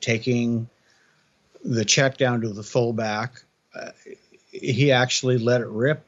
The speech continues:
for eighteen to Adam Thielen. They went for it on fourth and two and won the game. That's what won the game yesterday. Um, it's, you, you gotta decide to let it rip.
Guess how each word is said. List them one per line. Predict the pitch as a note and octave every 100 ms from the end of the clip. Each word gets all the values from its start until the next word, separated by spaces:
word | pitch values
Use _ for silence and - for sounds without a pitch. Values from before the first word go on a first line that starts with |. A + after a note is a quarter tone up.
| -
for | - -
eighteen | A#2+ A#2+ - A#2+ A#2
to | G#2 F#2+ G2 A2+
Adam | A2+ G2+
Thielen. | G2 G#2+ A2 D3 D#3+ - - -
They | G#2+
went | G#2 B2+ C3
for | C3+ B2
it | B2
on | A#2
fourth | A2+ B2+ B2
and | A#2+
two | - F3+ F3
and | A#2+
won | A#2+ B2+ A#2+
the |
game. | A#2+ C3+ F#2+ E2
That's | B2 - -
what | G#3+
won | D3 D3+ D#3 C#3+
the |
game | B2+ C#3 C3+ G2 E2+
yesterday. | A#2 G2+ - F#2 D#2 D2 - _ _ _ _ _ _ _ _ _ _ _ _ _ _ _
Um, | B2 A2+ G2 G2+ - _ _ _ _ _ _ _ _ _ _ _ _ _ _ _ _ _ _ _ _ _ _ -
it's, | C#3+ - - -
you, | E3 D3+
you | D3 C#3+
gotta | C3+ D#3 D3+
decide | A#2 - D3 D3 B2
to | G2+
let | G#2 A2+
it | F#2
rip. | G2 B2 -